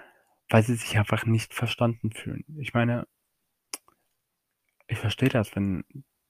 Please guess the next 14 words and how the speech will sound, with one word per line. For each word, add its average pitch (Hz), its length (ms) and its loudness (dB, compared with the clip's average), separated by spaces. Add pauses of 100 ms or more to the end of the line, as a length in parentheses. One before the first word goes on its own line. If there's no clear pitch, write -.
wenn 104 140 2
man 98 300 0 (380)
aufwächst - 840 0
und 113 360 -4
die 117 120 2
Eltern 117 440 0
wollen 120 180 2
das, 117 260 -4
äh, - 200 -14 (840)
schlagen, 123 580 4
die 120 100 -4
Kinder 120 460 -2
oder 107 160 -2
so, 113 260 -4